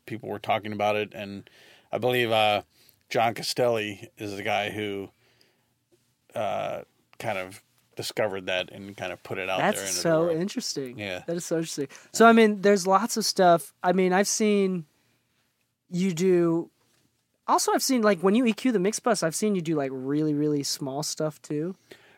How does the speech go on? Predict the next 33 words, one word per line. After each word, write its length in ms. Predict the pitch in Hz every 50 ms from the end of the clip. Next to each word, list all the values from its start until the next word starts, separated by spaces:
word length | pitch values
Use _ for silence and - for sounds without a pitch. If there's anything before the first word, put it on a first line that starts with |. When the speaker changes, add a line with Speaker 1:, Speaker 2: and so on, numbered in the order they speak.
| _
Speaker 1:
So, 400 | - - - 160 156 151 143 - - _ _ _ _ _ _ _ _ _ -
I 120 | 139 147
used 280 | 147 156 180 196 - -
to 60 | 147
do, 600 | 131 120 123 131 131 127 123 123 123 120 120 117 113 - - 135 - _
years 300 | - 139 131 135 131 127
ago, 240 | 123 120 120 117 110
I 180 | 90 95 113
would 180 | 117 113 104 98
do 160 | 110 107 107
a 60 | 98
lot 380 | 95 98 101 101 104 107 104 - _ - - -
E 100 | - 120
Q 280 | 113 - - 127 127 120
wise 280 | 120 117 117 120 113
on 80 | 113 110
the 80 | 113 110
two 180 | - - 123
bus 400 | 117 113 113 113 113 - - - - -
and 240 | - 113 107 104 104
then 340 | 101 101 98 98 98 95 - _ _ - _ _ _ _ _
compression 480 | - - 113 120 135 135 131 - - -
wise. 480 | 196 90 73 69 71 - - - - - _ - -
And 480 | 120 117 113 110 107 104 104 104 95 - _ - - - _ _ _ _ -
I 40 | 117
kinda 280 | - - 143 143 131 120
got 140 | 123 113
away 220 | 113 113 113 120 113
from 200 | - 127 120 113
that 240 | 110 107 104 101 -
a 60 | 107
year 320 | 110 110 113 123 131 131 123
ago. 420 | 117 113 107 107 104 104 104 -